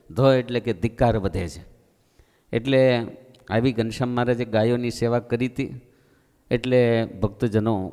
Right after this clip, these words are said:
ખરેખર વાત કરીએ કે સ્વામિનારાયણ ભગવાનને પણ ગાયો બહુ પ્રિય હતી.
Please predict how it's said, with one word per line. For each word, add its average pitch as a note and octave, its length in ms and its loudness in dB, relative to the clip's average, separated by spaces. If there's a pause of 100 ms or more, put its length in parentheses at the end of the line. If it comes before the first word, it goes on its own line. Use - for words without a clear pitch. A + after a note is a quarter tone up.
ખરેખર B2 520 2 (1120)
વાત A2 420 -4
કરીએ A#2+ 580 -2 (1000)
કે A2+ 400 2 (640)
સ્વામિનારાયણ B2 640 -4
ભગવાનને A#2+ 400 -2
પણ A#2+ 220 -4
ગાયો G#2+ 380 0
બહુ A#2 200 -2
પ્રિય A#2 460 0
હતી. A#2 340 -4